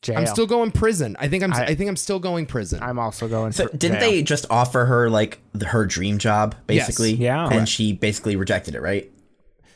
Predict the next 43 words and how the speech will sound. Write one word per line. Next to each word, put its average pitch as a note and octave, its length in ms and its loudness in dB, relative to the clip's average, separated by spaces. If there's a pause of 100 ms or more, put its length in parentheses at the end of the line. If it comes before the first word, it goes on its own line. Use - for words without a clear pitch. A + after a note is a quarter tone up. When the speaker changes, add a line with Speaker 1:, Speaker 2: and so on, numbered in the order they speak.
(120)
Speaker 2:
No, C4+ 240 4
she A#3 100 2
didn't A#3+ 140 2
reject F#3 380 2
it. E3+ 100 2
It's F3+ 120 -2
just D#3+ 160 0
she D#3+ 120 0
chose D3 840 2
this C3 300 2
scheme D3 520 0
above C3+ 300 0
it. - 200 -8 (100)
Speaker 1:
Yeah. A2+ 340 -6 (280)
Speaker 3:
Right. - 180 -8 (440)
Speaker 2:
You G#2+ 120 -2
know? F#2+ 160 -2 (160)
Speaker 3:
So B2 440 4
I, C3 380 -2 (1400)
Speaker 2:
She B2 80 0
Speaker 3:
you A#2+ 80 4
Speaker 2:
chose C3 220 4
Speaker 3:
know. - 40 -2
Speaker 2:
D-Day. A2+ 400 -2 (500)
Speaker 3:
But F3+ 100 2
it's F#3 120 -2
like, F#3+ 180 0
it's E3+ 120 0
almost G3 320 2
like, D3+ 320 2 (340)
did C3 160 0
they C3 100 4
really C#3 260 4
need B2 220 2
to B2 60 2
give A#2 140 2
us A#2 140 0
another G#2+ 360 4
example G2+ 480 -2
of G2 80 -4
her G#2 120 -2
doing G2 240 0
that? C3+ 300 -2